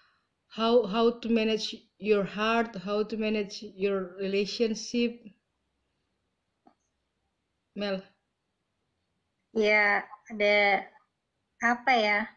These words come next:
Speaker 2: Ya, belajar terus sih, kayak yang kemarin-marin. Sebenarnya ya tadi balik ke tadi, kayak komunikasi adalah kunci tadi. Yang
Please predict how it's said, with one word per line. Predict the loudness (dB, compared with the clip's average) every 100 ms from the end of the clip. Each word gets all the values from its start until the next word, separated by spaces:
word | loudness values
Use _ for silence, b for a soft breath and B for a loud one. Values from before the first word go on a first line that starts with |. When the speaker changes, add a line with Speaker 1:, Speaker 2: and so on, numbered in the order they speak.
| _ _ _ B B 0
Speaker 2:
Ya, | 2 4 4 4 4 2 2
belajar | 4 4 4 4 4 2
terus | 0 0 -2 0 0 -2
sih, | -4 -2 0 0 -2
kayak | 2 4 6 4 0 -8 B B B -2
yang | 2 2 0
kemarin-marin. | 2 2 2 2 2 0 2 2 0 -2 -6 -10 _ _ _ _ -4
Sebenarnya | 0 2 4 4 4
ya | 4 2 2
tadi | 0 0
balik | 0 0 0
ke | 0
tadi, | 2 0 0
kayak | 2 2 0 -2
komunikasi | -2 0 0 -2 0 2
adalah | 4 2 2
kunci | 0 -2 0 -2 0
tadi. | 0 0 -2 -4 -12 _ _ _ _ _ _ _ B B _ _ _
Yang | 2 4 4 2 0 -2